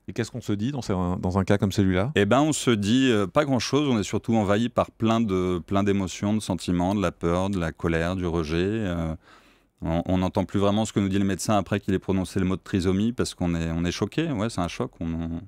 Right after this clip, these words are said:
Speaker 2: on s'y attendait pas. Et puis, on se retrouve dans cette situation de papa, de, d'un enfant handicapé.
Speaker 1: Vous dites pourquoi moi ? Pourquoi ça me tombe dessus ?
Speaker 2: Euh, je, ouais, ça fait partie des choses qui passent par la tête parce que avant, avant d'avoir un enfant, euh, handicapé, on se dit que forcément ça, ça, ça ne nous arrivera pas parce qu'on s'en remet toujours aux statistiques, euh,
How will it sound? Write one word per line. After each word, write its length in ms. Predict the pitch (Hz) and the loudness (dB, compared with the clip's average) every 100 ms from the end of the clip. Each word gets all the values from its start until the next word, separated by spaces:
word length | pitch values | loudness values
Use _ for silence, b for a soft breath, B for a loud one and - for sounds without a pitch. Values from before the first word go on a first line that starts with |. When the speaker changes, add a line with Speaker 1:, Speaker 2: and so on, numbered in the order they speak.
| - | -10
Speaker 2:
on 60 | 92 | -8
s'y 100 | - | -2
attendait 320 | 90 98 92 | 0 2 0
pas. 300 | 82 98 123 | 0 0 2
Et 60 | 117 | -2
puis, 260 | - 92 | -4 -2
on 100 | 87 | -2
se 80 | 82 | -2
retrouve 320 | - - 101 | -6 -4 -2
dans 140 | 104 92 | -2 -2
cette 160 | 90 | -4
situation 400 | - 92 82 - | -6 -4 -4 -2
de 80 | 104 | -2
papa, 440 | 90 87 - 98 110 | 0 0 0 0 0
de, 220 | 92 82 b b b b b - | -4 -6 b b b b b -4
d'un 180 | 85 90 | 0 0
enfant 240 | 87 101 | -2 -2
handicapé. 500 | 92 87 90 85 95 - _ - | -2 -2 -2 -2 -4 -6 _ -12
Speaker 1:
Vous 200 | 104 117 | -4 -2
dites 180 | 120 127 | -2 -4
pourquoi 300 | 120 - 123 | -4 2 4
moi ? 260 | 120 143 196 _ | 4 -2 -4 _
Pourquoi 220 | 107 120 | -2 0
ça 100 | 117 | 0
me 60 | 113 | 2
tombe 220 | 113 117 | 2 2
dessus ? 320 | 117 - 127 - _ _ _ _ _ | 0 0 -4 -4 _ _ _ _ _
Speaker 2:
Euh, 500 | 98 101 107 107 110 104 | 2 4 4 4 2 0
je, 200 | 98 98 | 0 0
ouais, 340 | 104 101 147 180 | 0 2 2 2
ça 160 | 131 | 0
fait 100 | 117 | 0
partie 300 | 104 107 - | 2 2 0
des 160 | 120 110 | 2 0
choses 220 | - 120 | 0 -2
qui 100 | 117 | 2
passent 180 | 113 107 | 2 2
par 140 | 120 | 2
la 80 | 131 | 2
tête 240 | 165 196 - | 0 -2 0
parce 240 | 104 - | -2 -2
que 300 | - 107 101 | 0 2 4
avant, 520 | 98 90 110 110 101 | 2 2 0 0 0
avant 240 | 92 90 92 | 0 -2 -2
d'avoir 280 | 90 90 | -2 -2
un 100 | 90 | -2
enfant, 400 | 92 - 98 95 | -4 -6 -4 -2
euh, 180 | 90 87 | -2 -2
handicapé, 600 | 85 90 85 87 110 120 | -2 -2 -2 -2 0 0
on 160 | 117 95 | 0 -2
se 60 | 87 | -4
dit 120 | 92 | -6
que 60 | |
forcément 800 | - - - - - 92 95 107 | -8 -12 -10 -8 -4 -2 0 -2
ça, 320 | 107 - 85 78 | -4 -2 -2 -4
ça, 300 | - 87 80 | -6 -6 -6
ça 160 | - | -6
ne 60 | 85 | -4
nous 160 | 85 85 | -2 -2
arrivera 240 | 85 92 | 0 -2
pas 180 | 135 139 | -2 -2
parce 180 | 90 - | -4 -4
qu'on 120 | 90 | -4
s'en 120 | 90 | -2
remet 140 | 90 | -2
toujours 260 | 87 95 90 | -2 -2 -2
aux 40 | |
statistiques, 800 | 87 95 - 82 - 107 117 120 | -2 -2 -4 -8 -2 0 0 0
euh, 200 | 98 85 | -2 -2